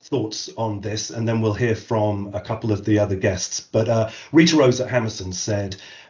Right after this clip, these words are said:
"The impact of the pandemic has clearly highlighted that as humans, we crave contact and we're hardwired as social animals. As a business, we provide the places and social infrastructure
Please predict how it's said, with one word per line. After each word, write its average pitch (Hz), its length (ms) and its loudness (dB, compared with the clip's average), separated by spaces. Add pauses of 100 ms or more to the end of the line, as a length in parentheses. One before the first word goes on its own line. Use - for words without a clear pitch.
(180)
"The 131 140 4
impact 160 360 4
of 127 120 -2
the - 40 -6
pandemic 110 600 0
has 101 180 -6
clearly 131 460 -2
highlighted 98 580 -2
that 104 140 -4
as 98 160 -4
humans, 107 600 4
we 117 260 0
crave 127 520 4
contact 98 580 -2
and 101 140 -2
we're 95 100 -2
hardwired 107 720 4
as 92 120 -6
social 95 480 -4
animals. 85 500 -6 (460)
As 160 220 4
a 185 40 8
business, 98 520 0
we 127 180 4
provide 107 300 0
the 101 60 -8
places 131 580 0
and 107 120 -2
social 156 480 2
infrastructure 95 760 -6